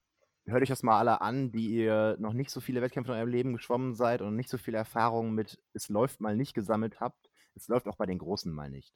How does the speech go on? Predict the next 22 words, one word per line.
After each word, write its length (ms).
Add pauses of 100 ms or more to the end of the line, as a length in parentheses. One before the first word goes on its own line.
Also 140
wenn 60
jetzt 160
die 60
ersten 260
Wettkämpfe, 380
die 80
ihr 60
wieder 180
schwimmen 380
könnt, 500
nicht 220
so 120
laufen, 520 (540)
alles 240
halb 140
so 140
wild. 260 (100)
Es 100
kommen 200
noch 140
mehr. 260